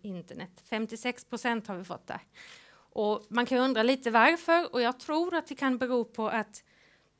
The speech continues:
när de här gick i pension så fanns faktiskt internet som s-, hade börjat bli vanligt. Och det är också fyrtiotalisterna som börjar komma in i den,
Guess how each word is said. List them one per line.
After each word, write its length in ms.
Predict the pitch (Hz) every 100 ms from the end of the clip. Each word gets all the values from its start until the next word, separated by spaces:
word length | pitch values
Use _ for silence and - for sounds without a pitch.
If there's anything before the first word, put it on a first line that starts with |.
| _
när 160 | 254 247
de 140 | 254
här 180 | 262 240
gick 240 | 277 311
i 40 | 240
pension 440 | - 240 240 220
så 120 | 214
fanns 340 | 240 233 269 -
faktiskt 500 | 233 - 214 196 -
internet 600 | 233 202 220 208 202 -
som 280 | - 202 -
s-, 220 | - - - _
hade 200 | - 208
börjat 220 | 208 208
bli 160 | 214 196
vanligt. 640 | 196 202 202 175 233 - - -
Och 180 | - 220
det 60 |
är 40 | 214
också 200 | 214 -
fyrtiotalisterna 800 | 220 214 220 220 262 262 226 202
som 160 | 208
börjar 220 | 190 185 190
komma 280 | 196 185
in 180 | 185 180
i 60 | 175
den, 220 | 175 175